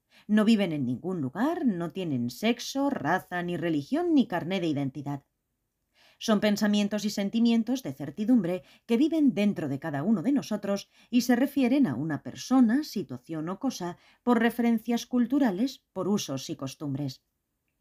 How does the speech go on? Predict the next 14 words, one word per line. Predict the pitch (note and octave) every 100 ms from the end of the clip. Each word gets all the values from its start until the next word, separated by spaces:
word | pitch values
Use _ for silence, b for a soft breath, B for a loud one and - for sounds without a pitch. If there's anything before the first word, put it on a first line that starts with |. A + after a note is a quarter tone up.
| _ _ _ b b -
Los | A#3 A3
seres | A3+ A3
humanos | C4 C4 A3+ C4+ -
desarrollamos | E3 D3+ B2 D3 F3+ D#3
con | - D3
más | F3 G3
frecuencia | F3+ - G3+ D3+ D3+
creencias | C3 C#3+ F3+ D3 E3 D#3
de | D3+
sufrimiento, | C3+ D3 C3+ C#3+ G#3+ B3 A#3+ E4
limitantes, | B3+ D#3+ D3 G#2 F#3+ F#3 F3+ F#3+ - -
tóxicas | G3+ - D3 C#3 C#3 C#3
y | E3
dolorosas. | D#3+ D3+ D#3 - D#3 -